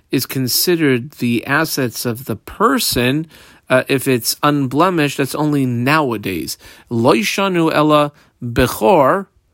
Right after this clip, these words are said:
Now, by the way, not only is a Shlamim, Kodshe Kalim, but so is a Bechor. Bizman Hazeh. De Kevan de Loi Chazi Lahakrava, since nowadays, at least the moment I'm speaking to you right now, hopefully it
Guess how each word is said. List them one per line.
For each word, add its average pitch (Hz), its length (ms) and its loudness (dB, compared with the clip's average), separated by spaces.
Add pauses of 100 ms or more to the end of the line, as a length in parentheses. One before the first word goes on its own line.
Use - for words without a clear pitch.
(120)
Now, 110 220 -2
by 110 160 0
the 110 80 -2
way, 113 200 2
not 117 180 0
only 107 140 -2
is 101 60 -6
a - 20 -6
Shlamim, 131 500 0 (420)
Kodshe 110 540 -4
Kalim, 110 360 -4
but 107 100 -10
so 123 320 0
is 113 220 -2
a 113 320 -4 (360)
Bechor. 113 680 0 (360)
Bizman 123 440 2
Hazeh. 117 480 0 (260)
De 123 100 -2
Kevan 233 540 -4
de 208 80 -2
Loi 147 240 2
Chazi 185 500 -2
Lahakrava, 131 560 0
since 131 220 -6
nowadays, 117 800 -2 (200)
at - 160 -10
least 110 300 -6 (640)
the 160 100 -4
moment 117 280 2
I'm 92 60 -4
speaking 165 280 -2
to 113 140 -4
you 107 40 0
right 107 160 0
now, 127 140 2
hopefully 110 460 -2
it 101 100 -12